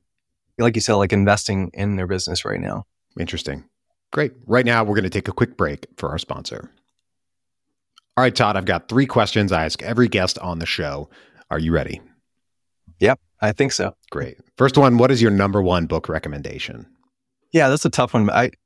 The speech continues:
Speaker 1: one I would recommend right now that I'm thinking about a lot is Emotional Intelligence two point oh. E Q is, like, what it talks about. And because it's something we can take for granted, but having that emotional intelligence really makes a big difference in whether people are successful or not,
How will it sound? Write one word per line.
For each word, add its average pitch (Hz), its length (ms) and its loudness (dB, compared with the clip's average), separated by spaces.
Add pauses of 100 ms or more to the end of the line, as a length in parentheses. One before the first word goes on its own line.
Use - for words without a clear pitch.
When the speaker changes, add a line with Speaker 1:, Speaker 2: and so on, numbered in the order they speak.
(360)
Speaker 1:
one 143 220 2
I 214 40 4
would 151 160 2
recommend 131 360 6
right 117 160 4
now 110 300 2
that 110 140 -2 (120)
I'm 107 280 -10
thinking 110 200 0
about 101 220 2
a - 20 0
lot 101 160 2
is 101 140 -4
Emotional 110 440 2
Intelligence 107 540 -2
two 113 160 -2
point 104 240 -4
oh. 104 240 -4 (100)
E 120 140 4
Q 117 340 4
is, 110 120 2
like, 104 200 0 (120)
what 107 140 2
it 104 180 -4
talks - 300 0
about. 180 200 2
And 110 280 4
because 170 360 0 (360)
it's 123 120 2
something 185 220 2
we 139 60 0
can 123 120 4
take 120 200 0
for 117 100 -4
granted, 104 320 0
but 113 100 4
having 113 380 2
that 104 220 0 (640)
emotional 123 340 4
intelligence 117 440 0
really 127 180 4
makes 120 200 2
a 113 40 -4
big 107 280 0
difference 113 320 2
in 107 100 -2
whether 107 180 0
people 107 260 -4
are 95 60 -2
successful - 580 -4
or 123 60 0
not, 127 260 2